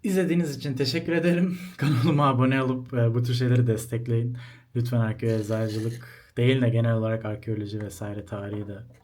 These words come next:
merak edin yani. E, abone olmayı unutmayın. Dahası gelecek zaten. Şöyle göstereyim.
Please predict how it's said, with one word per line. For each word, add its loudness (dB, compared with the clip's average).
merak -4
edin -6
yani. -8
E, 0
abone 4
olmayı 0
unutmayın. 0
Dahası 4
gelecek 2
zaten. -6
Şöyle -10
göstereyim. -12